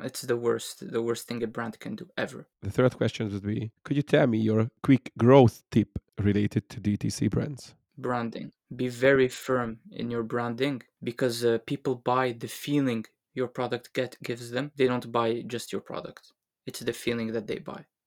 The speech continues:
Speaker 1: And if your branding has a certain feel to it and your mood board, uh, creates this certain, uh, feel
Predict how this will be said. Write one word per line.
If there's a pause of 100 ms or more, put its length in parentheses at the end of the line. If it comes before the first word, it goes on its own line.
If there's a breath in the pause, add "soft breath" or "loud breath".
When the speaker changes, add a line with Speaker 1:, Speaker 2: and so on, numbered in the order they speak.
(100)
Speaker 1:
And
if
your
branding
has
a
certain
feel
to
it
and
your
mood
board,
uh,
creates
this
certain,
uh,
feel